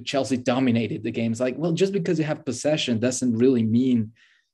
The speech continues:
you dominated that game. And, and at no point, and it was weird, obviously the last few minutes got a bit nervy, but up until those last eighty, eighty-five minutes, I never really felt anxious about the result because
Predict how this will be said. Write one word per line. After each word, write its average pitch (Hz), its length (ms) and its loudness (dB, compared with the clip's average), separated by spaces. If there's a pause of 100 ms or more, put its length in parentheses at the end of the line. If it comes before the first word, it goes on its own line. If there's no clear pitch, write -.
(140)
you 120 100 -4
dominated 113 720 0
that 110 200 -4
game. 110 300 -4
And, 123 140 2
and 131 340 0
at 120 220 -2
no 143 260 6
point, 131 600 0
and 123 100 -2
it 139 60 2
was 139 200 4
weird, 143 280 4
obviously 131 320 2
the 113 120 -2
last 117 260 0
few 117 120 -4
minutes 123 300 -2
got 110 280 -6
a 120 60 -16
bit 110 220 -2
nervy, 120 480 2 (540)
but 143 280 0
up 170 200 0
until 175 280 6
those 147 260 4
last 143 360 4
eighty, 139 320 6
eighty-five 120 520 4
minutes, 151 400 0
I 135 140 0
never 156 320 0
really 143 280 0
felt 131 440 -4
anxious 131 460 -6
about 117 340 0
the 117 80 -4
result 127 600 2
because 120 480 -2